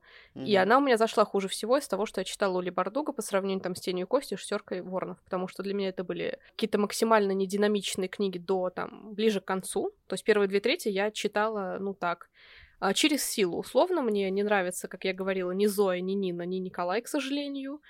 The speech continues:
Speaker 2: Мгм.
Speaker 1: Потому что я понимаю, что это как раз те типажи героев, которые должны нравиться большинству, так как в них есть такая... а, в Зое и Нине есть немного перчинки, остроты. Если Зоя совсем дерзкая-дерзкая, то Нина просто умеет там отбрить,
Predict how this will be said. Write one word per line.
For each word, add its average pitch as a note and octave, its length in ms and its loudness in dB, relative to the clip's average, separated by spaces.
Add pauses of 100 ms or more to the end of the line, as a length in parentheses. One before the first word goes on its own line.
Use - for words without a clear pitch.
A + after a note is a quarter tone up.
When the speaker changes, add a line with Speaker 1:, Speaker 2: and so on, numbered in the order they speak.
(260)
Speaker 2:
Мгм. B2+ 340 -6
Speaker 1:
Потому A3 200 2
что - 180 -10
я G3 100 0
понимаю, A3+ 360 4
что - 180 -4
это F#3 140 -4
как - 160 -8
раз G3 200 2
те G#3+ 140 2
типажи F#3+ 380 2
героев, F#3 320 4
которые F3+ 400 -4
должны F#3+ 260 0
нравиться F3+ 320 -2
большинству, G#3 540 -4
так C4 180 0
как - 200 -10
в G3+ 40 -6
них F#3+ 160 -6
есть F#3 140 -10
такая... - 400 -4 (160)
а, F#3 160 -2
в F3+ 40 -8
Зое G#3+ 240 8
и G#3 140 -2
Нине G3 240 2
есть F#3+ 160 -6
немного G3 360 0
перчинки, C#4 600 -2
остроты. A#3+ 680 -2
Если G#3 240 -4
Зоя G3 220 2
совсем D4+ 340 2
дерзкая-дерзкая, G3 760 4
то G3+ 100 -2
Нина B3+ 220 2
просто G3+ 380 -2
умеет G3 380 -2
там F#3 360 -8 (240)
отбрить, G3 560 2